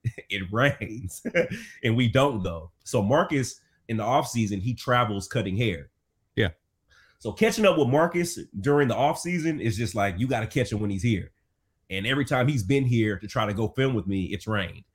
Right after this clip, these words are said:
Speaker 1: And so Juwan, you know, Juwan has his, he has a restaurant in Miami, uh, Harold's Chicken and Shrimp. So he's back and forth between Miami. So it's just trying to catch everybody in between their off season.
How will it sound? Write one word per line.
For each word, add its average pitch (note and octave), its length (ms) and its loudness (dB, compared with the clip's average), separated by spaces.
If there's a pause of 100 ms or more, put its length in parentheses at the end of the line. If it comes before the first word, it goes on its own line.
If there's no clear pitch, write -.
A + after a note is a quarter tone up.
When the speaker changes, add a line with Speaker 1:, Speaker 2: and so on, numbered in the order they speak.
(720)
Speaker 1:
And G#2+ 120 0
so G2+ 180 -2
Juwan, C#3+ 680 2
you C#3+ 60 0
know, A2 100 0
Juwan D3 400 0
has A#2 200 0
his, B2+ 280 -4
he A2 140 0
has D3 180 0
a G2+ 60 -2
restaurant A2 500 -4
in F2+ 60 -2
Miami, F#2+ 600 -2 (100)
uh, F#2 240 -4
Harold's A#2+ 420 0
Chicken G2+ 360 -4 (440)
and G2 100 -4
Shrimp. A#2+ 340 0 (720)
So G#2 160 -4
he's D3 240 2
back C3 200 0
and C#3 100 -6
forth C#3 220 0
between C3+ 300 0
Miami. G#2 600 2 (440)
So D#3 140 2
it's F#3+ 100 2
just G#3 160 2
trying G3+ 140 -2
to B2 60 -4
catch F3+ 400 0
everybody G#2 760 0 (260)
in C3 160 2
between A#2+ 720 0
their G#2 360 0
off C3+ 240 0
season. F2+ 460 -10